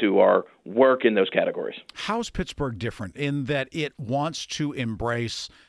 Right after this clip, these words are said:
Speaker 2: the type of work that you're doing? Because I've lived in a lot of other places that, yeah, those are options out there, but they don't have the same type of either benevolent support or in-kind support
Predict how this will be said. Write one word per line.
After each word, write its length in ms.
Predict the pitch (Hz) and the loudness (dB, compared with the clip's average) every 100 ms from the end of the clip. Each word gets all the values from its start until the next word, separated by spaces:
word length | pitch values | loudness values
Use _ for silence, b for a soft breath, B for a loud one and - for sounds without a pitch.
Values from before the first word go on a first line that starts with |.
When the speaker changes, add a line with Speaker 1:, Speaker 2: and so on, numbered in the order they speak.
| - | -12
Speaker 2:
the 80 | 117 | -8
type 320 | 123 120 127 | -6 -6 -6
of 100 | 92 | -8
work 280 | 101 107 - | -6 -6 -8
that 200 | 107 110 | -10 -8
you're 120 | 98 | -8
doing? 260 | 104 92 | -6 -8
Because 260 | 92 127 135 | -6 -4 -2
I've 140 | 175 | 0
lived 180 | 180 196 | 0 -2
in 60 | 165 | -2
a 80 | 139 | -2
lot 240 | 143 165 | 0 0
of 80 | 156 | 0
other 180 | 147 139 | -2 -2
places 520 | 165 156 - 127 - B B B | -2 -2 -2 -6 -6 B B B
that, 140 | 160 185 | -6 -2
yeah, 160 | 196 | 0
those 260 | 170 226 208 | 2 0 0
are 160 | 185 | -2
options 460 | 160 185 - 180 151 | 0 -2 -2 -4 0
out 180 | 175 185 | -2 -2
there, 120 | 170 | -2
but 200 | 151 - | -2 -2
they 140 | 180 | -2
don't 360 | 147 160 202 208 | -2 -2 -2 -4
have 300 | 147 185 190 | -4 -2 -2
the 100 | 156 | -2
same 320 | 143 175 175 151 | -4 -2 -4 -2
type 260 | 160 156 B B B | -2 -2 B B B
of 180 | 143 147 | -4 -2
either 200 | 175 156 | -2 -2
benevolent 560 | 135 151 170 202 214 202 | 0 2 2 2 -2 -2
support 440 | 180 - 202 214 196 | -6 -2 0 0 0
or 180 | 165 | -2
in-kind 580 | 175 185 185 147 208 220 | 0 -2 -2 -2 -2 -2
support 480 | - 208 190 208 | -4 -4 0 -2